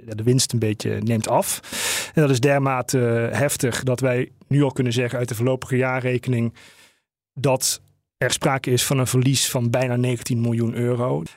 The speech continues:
Ja, dat geeft wel aan dat het een hele zware tijd is geweest, eh, waarvoor wij al eerder gesprekken hebben gevoerd, dus ook met de directie. En, nou ja, die blijven van goede hoop, maar het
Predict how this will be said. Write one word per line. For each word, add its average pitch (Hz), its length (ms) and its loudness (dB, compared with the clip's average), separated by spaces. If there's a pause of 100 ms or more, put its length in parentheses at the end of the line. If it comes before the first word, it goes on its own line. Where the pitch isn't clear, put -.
Ja, 139 160 0
dat 117 140 -2
geeft 139 240 -2
wel 131 80 -2
aan 123 180 0
dat 117 80 -2
het 123 120 0
een 131 100 2
hele 127 220 0
zware 123 340 -2
tijd 147 280 0
is 160 160 0
geweest, 127 480 0
eh, 139 140 -2
waarvoor 123 340 0
wij 127 140 2
al 120 160 0
eerder 120 160 0
gesprekken - 380 -4
hebben 131 180 0
gevoerd, 139 300 -2
dus 139 120 -4
ook 147 180 0
met 143 120 -2
de 147 60 -6
directie. 147 560 -2
En, 117 260 -6 (480)
nou 113 160 -12
ja, 101 140 -10
die 107 120 -12
blijven 123 320 2
van 117 140 2
goede 131 240 2
hoop, 120 340 0 (180)
maar 113 180 -2
het - 260 -4